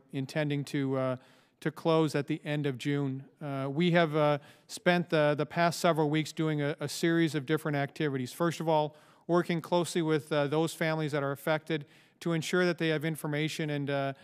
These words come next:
and, uh, and, uh, and,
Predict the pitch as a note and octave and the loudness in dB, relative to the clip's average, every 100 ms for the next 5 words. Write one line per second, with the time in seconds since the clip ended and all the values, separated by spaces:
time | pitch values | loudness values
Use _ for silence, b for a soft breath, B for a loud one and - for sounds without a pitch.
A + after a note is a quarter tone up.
0 | - _ - D3 C#3+ C#3 C#3 C3+ C3+ C3+ | -20 _ -8 -4 -2 -2 -2 -2 -4 -6
1 | C#3+ - C#3+ C#3 C3+ C3+ C3 C3 - _ | -8 -12 -10 -6 -4 -4 -6 -8 -18 _
2 | _ - C#3+ C3+ C3 | _ -16 -10 -8 -8